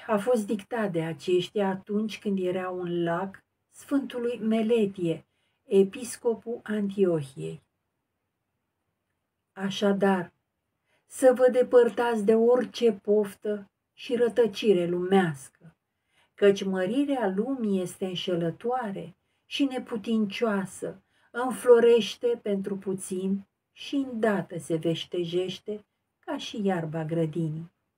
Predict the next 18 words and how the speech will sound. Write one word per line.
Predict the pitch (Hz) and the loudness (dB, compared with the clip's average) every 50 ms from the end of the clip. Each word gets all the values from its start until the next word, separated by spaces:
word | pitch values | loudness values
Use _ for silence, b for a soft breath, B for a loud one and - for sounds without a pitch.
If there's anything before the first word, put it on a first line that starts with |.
| _ _ _ _ _ _ _ _ _ _ _ _ | _ _ _ _ _ _ _ _ _ _ _ _
Primind | _ 208 214 214 214 233 302 339 311 | _ 2 2 4 2 2 0 -2 -2
sfârșitul | 277 - - - 254 240 202 196 - - 269 247 240 - 254 247 | -4 -6 -2 0 0 0 0 -2 -4 -6 -6 -8 -6 -8 -8 -6
mai | 233 233 233 226 220 | -4 -2 0 0 2
repede | 208 240 254 247 254 180 160 151 160 160 | 2 2 0 0 0 -2 -2 -2 -4 -6
ca | - - 185 180 | -6 -8 -8 -8
începutul, | 175 180 175 170 - 185 165 160 - 165 160 143 139 - 160 160 - _ _ _ _ _ _ _ _ _ _ | -6 -8 -8 -6 -2 -4 -4 -4 -4 -6 -6 -8 -6 -8 -10 -10 -10 _ _ _ _ _ _ _ _ _ _
mergeți | _ 294 302 320 330 302 277 - - 254 226 - - | _ -2 0 2 2 0 0 0 0 -2 -2 0 -4
mai | 214 214 208 | -6 -6 -2
degrabă | 196 196 190 185 - 196 208 208 202 190 196 202 | 0 -2 -2 0 0 0 0 0 0 -2 0 0
la | 196 196 196 | 2 2 2
iubitorul | 190 190 196 185 190 190 - _ 208 202 196 190 190 180 | 2 2 0 -2 -2 -10 -4 _ 4 4 4 4 2 -2
de | 170 180 180 | 0 0 0
oameni, | 175 170 180 190 196 196 202 196 196 196 196 | 2 2 4 4 4 4 4 4 4 2 2
Dumnezeu, | 196 196 196 190 185 196 190 180 175 - 165 156 156 165 170 _ _ _ _ _ _ _ _ _ | 2 0 -2 0 0 0 0 0 0 -2 -2 -2 -2 -6 -10 _ _ _ _ _ _ _ _ _
care | _ 202 202 196 196 185 165 165 170 - | _ 0 2 2 2 2 0 -4 -2 2
dăruiește | 190 190 190 175 175 170 175 180 175 180 175 - _ 208 | 4 4 4 2 0 2 2 4 2 2 0 -2 _ -6
bogăție | 196 175 165 160 - 170 160 139 - - 185 180 170 | -4 -2 -4 -2 -2 -4 -4 -4 -6 -4 -2 0 0
neîmpuținată | 165 175 170 165 160 - 175 143 - - 175 165 165 165 165 170 170 170 - 202 202 196 | 0 0 -2 -2 -2 -4 -6 -6 -4 -4 -4 -2 0 0 -2 -2 -4 -6 -6 -8 -8 -8